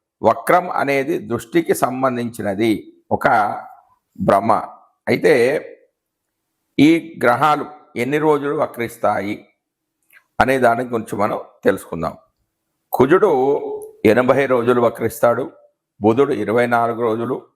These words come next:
గురుడు రెండు వందల నలభై రోజులు, శుక్రుడు నలభై రెండు రోజులు, శని నూట నలభై రోజులు, ఇంద్రుడు నూట పదిహేను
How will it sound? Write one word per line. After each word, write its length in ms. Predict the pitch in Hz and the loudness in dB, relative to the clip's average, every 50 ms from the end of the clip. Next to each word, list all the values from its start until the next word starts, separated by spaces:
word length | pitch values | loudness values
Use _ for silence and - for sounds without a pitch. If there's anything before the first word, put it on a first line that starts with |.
| _ _ _ _ _ _ _ _ - | _ _ _ _ _ _ _ _ -2
గురుడు 320 | 92 104 120 131 143 151 147 123 104 | 2 2 2 4 4 2 2 2 2
రెండు 200 | 107 117 127 135 | 0 2 2 2
వందల 300 | 143 139 131 127 135 127 117 101 | 2 2 2 0 -2 -2 -2 -4
నలభై 300 | 92 101 110 104 117 139 135 131 131 | -6 -6 -4 -2 -2 -2 0 0 -2
రోజులు, 300 | 120 113 107 117 120 135 - - _ _ _ _ _ _ _ _ - | -2 -4 -4 -6 -8 -8 -10 -12 _ _ _ _ _ _ _ _ -14
శుక్రుడు 480 | - - 135 - - 185 180 160 151 120 110 110 - - - _ _ _ _ _ _ _ _ | -6 -4 -4 0 2 2 2 4 2 2 0 -4 -8 -12 -20 _ _ _ _ _ _ _ _
నలభై 440 | - - 104 110 113 120 113 127 135 135 127 | 0 2 2 4 2 2 4 4 4 4 2
రెండు 200 | 131 123 120 123 123 | 0 -2 0 0 2
రోజులు, 340 | 123 120 110 110 117 123 - - - - _ _ _ _ _ _ _ _ - | 2 2 0 -2 -4 -4 -6 -8 -10 -14 _ _ _ _ _ _ _ _ -6
శని 320 | - - 117 127 147 160 139 120 120 127 - - - _ - 113 | -2 0 0 2 2 0 0 0 -2 -4 -6 -10 -18 _ -6 -2
నూట 200 | 113 123 143 - 135 139 - 113 | 0 0 0 2 0 0 0 0
నలభై 320 | 113 113 120 - - 147 156 - 135 | 0 -2 -2 -2 -2 0 0 0 0
రోజులు, 340 | 117 107 101 110 104 104 107 110 - - - - _ _ _ _ _ _ _ _ _ _ - | -2 -4 -4 -4 -4 -4 -4 -4 -6 -8 -14 -20 _ _ _ _ _ _ _ _ _ _ -2
ఇంద్రుడు 500 | 95 123 151 170 165 190 170 139 123 107 95 87 - - - _ _ _ _ _ _ _ _ _ - | 0 2 2 2 2 2 2 2 0 -2 -4 -6 -10 -16 -20 _ _ _ _ _ _ _ _ _ 0
నూట 240 | 113 123 131 117 135 131 113 - | 0 2 2 4 2 2 2 0
పదిహేను 360 | 104 101 104 104 131 135 123 | -4 -8 -6 -4 -4 -4 -2